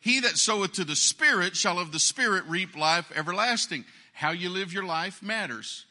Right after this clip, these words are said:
How you spend your time, how you spend your days, that matters. Whatever you sow, you're gonna reap. And the Lord is the one that set this in order. He's the one that set this process, and you're not gonna fool him.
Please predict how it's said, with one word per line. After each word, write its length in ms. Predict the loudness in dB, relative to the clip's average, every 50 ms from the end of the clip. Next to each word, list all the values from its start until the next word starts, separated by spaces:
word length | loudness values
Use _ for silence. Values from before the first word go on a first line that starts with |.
| _ _ _ _ _ _ _ _
How 160 | -2 0 0
you 180 | 0 0 0 -2
spend 380 | -2 -2 -2 -4 -6 -6 -6
your 100 | -10 -8
time, 380 | -4 -2 0 0 0 -2 -4 -4
how 100 | -4 -4
you 160 | -4 -4 -6
spend 380 | -6 -6 -6 -6 -6 -6 -6 -8
your 80 | -8
days, 440 | -4 -4 -4 -4 -4 -4 -4 -6 -6 -8 -14 -20 -20 -20 _ -2
that 200 | 0 0 0 0
matters. 680 | 0 2 2 2 0 -2 -4 -6 -8 -10 -12 -12 -14 -16 _ _ _ _ _ _ _ _ _ _ _
Whatever 400 | -4 -2 0 0 0 0 -2 -6
you 160 | -6 -6 -4
sow, 360 | -2 0 2 2 2 2 2
you're 160 | 0 -2 -4 -4
gonna 260 | -6 -6 -6 -6 -6
reap. 260 | -4 -4 -6 -6 -4 -2 -2
And 200 | -2 -2 -4 -6 -12 -18 -20 -20 _ _ _ _ _
the 140 | -2 -2 0
Lord 260 | 2 4 4 4 4
is 140 | 2 0 -4
the 80 | -4
one 220 | -6 -6 -6 -8 -8
that 120 | -6 -6
set 240 | -4 -4 -4 -4 -4
this 200 | -4 -2 -2 -2
in 100 | -2 -4
order. 320 | -4 -4 -2 -2 -2 -2
He's 240 | -2 -2 -2 -2 -2
the 40 | -2
one 180 | -2 -4 -4
that 120 | -4 -2 -2
set 240 | -2 -2 -2 -4 -4
this 140 | -6 -6
process, 560 | -6 -4 0 0 0 0 0 -2 -2 -2 -4 -6
and 120 | -6 -6
you're 100 | -6 -6
not 160 | -6 -6 -6 -4
gonna 160 | -4 -4 -4
fool 340 | -4 -2 -2 -2 -2 -4 -4
him. 380 | -6 -8 -10 -10 -12 -20 -20